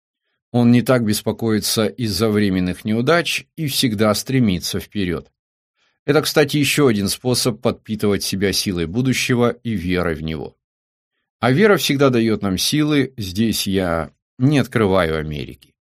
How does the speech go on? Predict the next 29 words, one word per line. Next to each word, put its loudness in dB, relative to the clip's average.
Так 0
что 2
определитесь 2
с -2
главным 0
приоритетом, -2
который -2
Станиславский -2
назвал -2
сверхзадачей, -4
а 2
наши 0
отечественные -4
психологи -2
иногда 2
называют -2
сверхцелью. -8
После 6
того, 6
как 4
вы 6
определитесь 2
с 0
главным 4
жизненным -2
приоритетом -2
всей -2
своей -4
жизни, 0